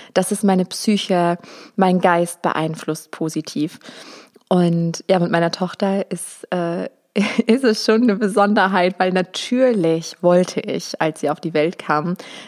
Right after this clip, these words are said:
sie super gesund ernähren, hatte dann aber von Anfang an diesen Struggle. Natürlich ist das noch nicht normal, <laughs> wie ich das so handhabe mit der Ernährung bei mir. <clears throat>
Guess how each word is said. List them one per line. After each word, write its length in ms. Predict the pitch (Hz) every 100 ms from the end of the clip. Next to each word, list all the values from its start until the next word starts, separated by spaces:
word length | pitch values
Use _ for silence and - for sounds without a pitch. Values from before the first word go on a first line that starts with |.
| -
sie 400 | 156 165 165 165
super 320 | 151 196 208
gesund 340 | 190 180 175
ernähren, 800 | - 170 170 175 170 175 175 180
hatte 180 | 175 -
dann 180 | 165 165
aber 180 | 156 156
von 240 | - 165
Anfang 440 | 170 185 - 202
an 160 | 190 180
diesen 240 | 175 180
Struggle. 720 | 170 - - 170 170 165 190 226 _ _ _ _ _ _ _ _ -
Natürlich 640 | 175 165 - 202 208 - - - _ _ _
ist 320 | - 185 -
das 280 | 175 175 -
noch 260 | 180 165 -
nicht 300 | 180 - -
normal, 600 | 175 180 180 180 160 180 - - _ _ _
<laughs> 520 | _ - 466 508 285
wie 120 | 220 226
ich 160 | 240
das 180 | - 208
so 160 | 208 208
handhabe 500 | 208 202 208 180 170
mit 140 | 170
der 80 | 175
Ernährung 380 | 160 170 165 165
bei 140 | 165
mir. 320 | 170 175 180
<clears throat> 60 | -